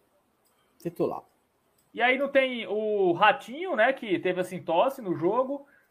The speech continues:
Speaker 2: Não tem o
Speaker 1: Ratinho
Speaker 2: Diego
Speaker 1: vai
Speaker 2: Gomes.
Speaker 1: ficar fora aí até
Speaker 2: Diego Gomes, uma lesão muscular, e o Bruno Ré também se recuperando de
Speaker 1: Caramba,
Speaker 2: uma
Speaker 1: Diego Gomes se machucou também?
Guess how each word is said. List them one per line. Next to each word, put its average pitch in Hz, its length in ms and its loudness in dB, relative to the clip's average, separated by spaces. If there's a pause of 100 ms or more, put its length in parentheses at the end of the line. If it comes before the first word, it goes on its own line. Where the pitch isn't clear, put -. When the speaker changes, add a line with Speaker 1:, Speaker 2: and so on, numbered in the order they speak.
(100)
Speaker 2:
Não 190 100 -6
tem - 140 -2
o 254 40 -2
Speaker 1:
Ratinho 202 120 -8
Speaker 2:
Diego 143 220 0
Speaker 1:
vai 139 100 4
Speaker 2:
Gomes. 196 140 4
Speaker 1:
ficar 135 640 4 (320)
fora 127 380 0
aí 123 140 2
até 120 720 -4 (1300)
Speaker 2:
Diego 208 300 -2
Gomes, 196 360 2
uma 226 100 0
lesão 202 260 0
muscular, 202 840 2
e 226 180 -10
o 185 1400 0
Bruno 254 240 2
Ré 196 180 8
também 208 360 0
se 226 100 -6
recuperando 202 360 -2
de 190 40 -6
Speaker 1:
Caramba, 151 300 6
Speaker 2:
uma 196 260 2
Speaker 1:
Diego 208 280 4
Gomes 180 340 2
se - 80 -6
machucou 165 380 2
também? 156 400 -2